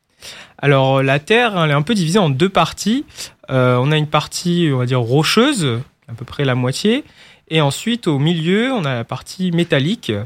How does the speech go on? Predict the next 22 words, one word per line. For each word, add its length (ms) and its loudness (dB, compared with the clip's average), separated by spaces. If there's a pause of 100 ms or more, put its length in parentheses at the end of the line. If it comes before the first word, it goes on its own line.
(160)
qui 80 -20
contient 320 -2
majoritairement 680 0
du 160 -4
fer. 360 -2
C'est 120 -16
un 120 -4
alliage 320 0
de 80 -2
fer, 220 -6 (120)
précisément, 500 -4
donc, 280 -4
euh, 40 -4
du 140 -4
fer 320 2
et 80 -2
quelques 380 -4
autres 180 -2
éléments, 380 -2
comme 180 -8
du 160 -2
nickel. 460 -2